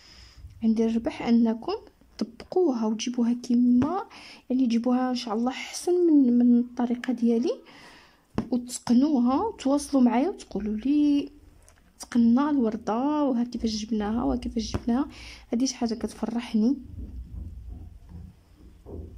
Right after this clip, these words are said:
هانتوما غنبدلوا الخيط ديالنا، سالو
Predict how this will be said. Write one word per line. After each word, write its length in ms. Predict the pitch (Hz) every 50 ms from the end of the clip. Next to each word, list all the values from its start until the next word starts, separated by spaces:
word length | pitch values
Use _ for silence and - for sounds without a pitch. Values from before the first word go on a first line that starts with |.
| - - - - - - - - _ - _ _ _ _ _ _ - - - - - - - _ _ _ _ - - - - - - - - - - - - - - - - _ _ - - -
هانتوما 560 | 240 226 226 - 202 196 208 214 240 320 - - - - -
غنبدلوا 500 | 214 214 202 - - - - - 277 277
الخيط 420 | 240 - - - 214 220 247 285 - - - - - - - - - - _ - - - - _ _ _ _ _ _ _ _ _ _ _ - _ _ _ - - - - - - - -
ديالنا، 440 | 220 214 202 214 208 202 220 277 - - - _ _ _ - - - - - - - - - - - - _ - _ _ _ _ _ _ _ - - - - - - - _ - _ _ _ _ _ _ - -
سالو 460 | - - 196 196 202 208 233 294